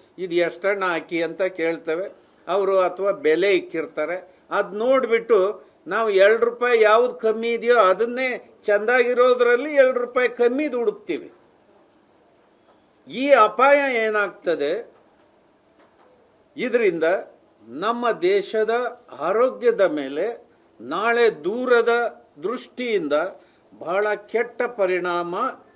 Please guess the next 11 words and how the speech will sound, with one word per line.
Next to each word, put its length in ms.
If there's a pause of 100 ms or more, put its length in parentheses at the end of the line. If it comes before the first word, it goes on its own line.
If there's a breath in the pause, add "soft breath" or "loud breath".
(100)
ಇದರಿಂದ 420
ಉಂಟಾಗ್ತದೆ. 1000 (840)
ಆ 220
ಕಾರಣಕ್ಕೆ 920 (800)
ನಾನು 600 (680)
ನಮ್ಮ 280
ಪ್ರಧಾನಮಂತ್ರಿಗಳಿಗೆ 1400 (1040)
ಅಥವಾ 500
ಭಾರತೀಯ 760
ಜನತಾ 540
ಪಕ್ಷದ 840